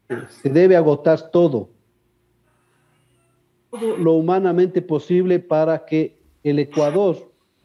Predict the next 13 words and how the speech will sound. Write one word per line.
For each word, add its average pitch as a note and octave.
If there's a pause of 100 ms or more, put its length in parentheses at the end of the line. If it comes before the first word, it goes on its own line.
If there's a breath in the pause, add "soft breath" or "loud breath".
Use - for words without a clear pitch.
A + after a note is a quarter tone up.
(120)
salga F3
adelante D#3
de C#3+
manera, C#3+ (640)
digamos, C3+
democrática, F3+ (320)
de C#3
manera C#3+ (680)
respetando F3
la E3
institucionalidad D3+
del D3+
Estado, D3+